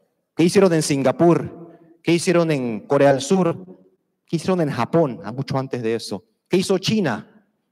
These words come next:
Yo voy a desarrollar las capacidades productivas de mi país. Yo quiero tus capitales,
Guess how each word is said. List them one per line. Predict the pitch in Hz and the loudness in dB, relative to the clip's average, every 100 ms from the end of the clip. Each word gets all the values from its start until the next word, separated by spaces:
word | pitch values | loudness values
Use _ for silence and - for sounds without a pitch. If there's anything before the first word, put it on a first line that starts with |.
| _ _ _ _ | _ _ _ _
Yo | - 147 | 0 2
voy | 147 | 4
a | 147 | 4
desarrollar | 139 - 123 117 117 147 | 2 0 0 2 2 0
las | 151 127 | -2 -4
capacidades | 117 - 107 - 110 127 143 | -6 -4 -4 0 0 0 0
productivas | 139 117 107 - 139 139 127 | 0 -2 -2 -2 -2 -2 -2
de | |
mi | 107 101 | -4 -2
país. | 104 98 107 - - _ _ _ _ _ _ _ _ _ _ - | -2 -2 -2 -6 -12 _ _ _ _ _ _ _ _ _ _ -2
Yo | 131 | -2
quiero | 135 247 247 | 2 4 4
tus | - | 2
capitales, | - 113 110 107 92 92 - - | 0 -2 -2 -4 -4 -6 -8 -12